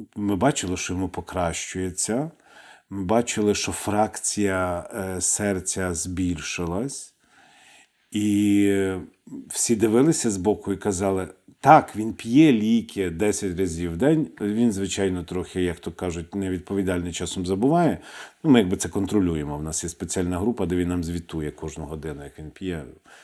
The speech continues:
Можу вам показати. От висилає відео: «Випив». І це триває стільки років. І тоді, коли він тепер закінчив школу, е,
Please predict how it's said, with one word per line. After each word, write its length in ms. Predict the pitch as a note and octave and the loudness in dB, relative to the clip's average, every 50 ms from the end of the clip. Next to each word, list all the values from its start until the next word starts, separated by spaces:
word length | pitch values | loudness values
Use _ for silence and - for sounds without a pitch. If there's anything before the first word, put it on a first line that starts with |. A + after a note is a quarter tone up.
| - _ _ _ _ - | -20 _ _ _ _ -18
Можу 140 | D#2+ D#2 D2+ | -14 -14 -12
вам 100 | D2+ C#2+ | -14 -14
показати. 600 | - E2+ - - D#2 C#2+ D2 C#2 - - - B1+ A#1+ - _ _ _ _ | -14 -16 -14 -14 -14 -12 -12 -14 -14 -16 -20 -20 -20 -20 _ _ _ _
От 80 | - | -20
висилає 440 | D#2+ D#2+ - - E2+ E2 E2 E2 D#2+ | -16 -14 -10 -8 -6 -6 -4 -4 -4
відео: 420 | D2+ E2 D#2 D2+ E2 D2+ D2+ D2 C#2+ | -6 -6 -8 -8 -8 -8 -8 -8 -6
«Випив». 460 | D#2+ F#2 G2 F#2+ - E2+ E2+ F2 - - - _ _ _ _ _ _ _ _ - - - - - _ _ | -4 -4 -4 -4 -2 -4 -6 -6 -6 -10 -20 _ _ _ _ _ _ _ _ -20 -20 -20 -20 -20 _ _
І 80 | - G#2 | -8 -4
це 200 | - - G#2+ G2+ | 2 2 2 4
триває 380 | - G2+ G#2 G2 G2+ G2 G2 F#2 | 4 4 4 6 6 6 4 2
стільки 320 | - - G2+ F2 G#2+ G#2+ | 2 -2 -2 0 2 4
років. 300 | G#2 G2 F2+ - - D#2+ - _ - - - - - - - - - - - - - - _ _ _ _ _ _ _ _ | 4 2 0 -2 -10 -16 -18 _ -20 -20 -20 -20 -20 -20 -20 -20 -20 -20 -20 -20 -20 -20 _ _ _ _ _ _ _ _
І 120 | A2+ A2 | -2 -2
тоді, 340 | F#2 - A#2+ A2 G2+ C3 C3+ | 0 2 0 4 6 6 6
коли 260 | C3 - B2+ B2 B2 | 6 6 6 6 8
він 300 | A#2+ A#2 A#2+ A#2+ A#2+ A#2+ | 8 8 6 6 6 4
тепер 840 | A2 - - A2+ - - A#2+ A#2+ B2 B2 B2 B2 A#2 A#2+ A#2+ A2+ G2+ F#2 - - - G2+ F2 E2+ - - C#2+ D#2 - - B2+ | 2 2 -2 -2 0 4 4 4 6 6 4 2 2 0 0 -2 -2 -6 -10 -10 -10 -12 -12 -14 -16 -18 -18 -18 -18 -14 -12
закінчив 640 | A#2 G#2+ A2 G#2+ - - A#2+ A#2+ A#2 - A#2 G2+ F2 | -8 -6 -6 -6 -2 2 2 2 4 2 0 -2 -2
школу, 840 | - - - - B2 B2+ D3 D#3 C#3+ A#2+ G2+ F#2+ F#2 F#2 F2+ F2 E2+ E2 - - - - - _ _ _ _ _ _ _ - G2 | -4 -8 -2 4 6 6 8 8 6 2 2 0 -2 -4 -6 -10 -12 -16 -20 -20 -20 -20 -20 _ _ _ _ _ _ _ -16 -10
е, 800 | F#2+ F#2+ F#2 F#2 F#2 F#2 F#2 F2+ F2+ F2+ F2+ F2+ F2+ F2+ F2+ | -8 -4 -4 -2 -2 -2 -2 -2 -2 -4 -4 -4 -6 -6 -8